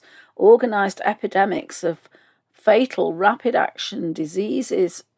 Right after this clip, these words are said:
sorry, rapid acting diseases and starvation. Energy, food and water shall be kept at subsistence levels for the non-elite,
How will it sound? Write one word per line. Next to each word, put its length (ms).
sorry, 320
rapid 520
acting 680
diseases 580
and 160
starvation. 880
Energy, 420
food 400
and 160
water 300
shall 180
be 100
kept 500
at 220
subsistence 1000
levels 480
for 140
the 120
non-elite, 880